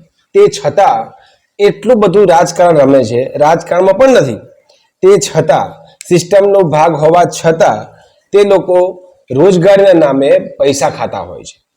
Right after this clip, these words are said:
એટલે કે ભ્રષ્ટાચાર કરતા હોય છે. નમસ્કાર મિત્રો, હું છું જયમીન જોશી, સ્વાગત છે આપનું જયવાદમાં. આજે મારે વાત કરવી છે સરકારી ભરતીઓ વિશેની.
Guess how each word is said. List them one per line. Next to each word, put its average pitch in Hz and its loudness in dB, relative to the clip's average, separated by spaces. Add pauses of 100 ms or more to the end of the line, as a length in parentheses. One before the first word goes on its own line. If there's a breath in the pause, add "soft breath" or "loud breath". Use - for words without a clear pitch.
(420)
એટલે 190 0
કે 185 0 (380)
ભ્રષ્ટાચાર 147 0
કરતા 110 -8
હોય 85 -18
છે. - -20 (800)
નમસ્કાર 180 2
મિત્રો, 196 0
હું 180 -10
છું 214 0
જયમીન 165 0
જોશી, 143 -2
સ્વાગત 170 -2
છે 196 -6
આપનું 185 -2
જયવાદમાં. - -4 (720)
આજે 165 0
મારે 233 2
વાત 208 0
કરવી 214 -2
છે 220 -2
સરકારી 185 0
ભરતીઓ 147 -4
વિશેની. 107 -14